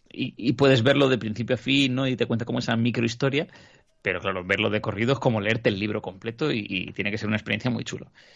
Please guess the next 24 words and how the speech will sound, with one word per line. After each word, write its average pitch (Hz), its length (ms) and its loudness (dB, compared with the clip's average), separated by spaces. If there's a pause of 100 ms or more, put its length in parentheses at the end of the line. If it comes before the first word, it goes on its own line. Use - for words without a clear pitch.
(360)
muy 113 160 -2
chula. 113 300 2
Y 123 420 4 (240)
te 131 80 0
iba 135 80 6
a 131 40 6
decir, 135 180 2
con 117 140 -2
respecto 95 360 -8
a - 20 -4
esto - 160 -2
del 117 120 2
calendario, 127 580 0 (400)
es - 180 -14
un 113 60 -10
calendario 110 540 -2
raruno 123 520 0
que 123 100 -8
también 101 360 -6
puede, 123 380 0 (440)
eh, 95 260 -4
guardar 98 360 0
sorpresas, 107 560 -4
ojo. - 300 -6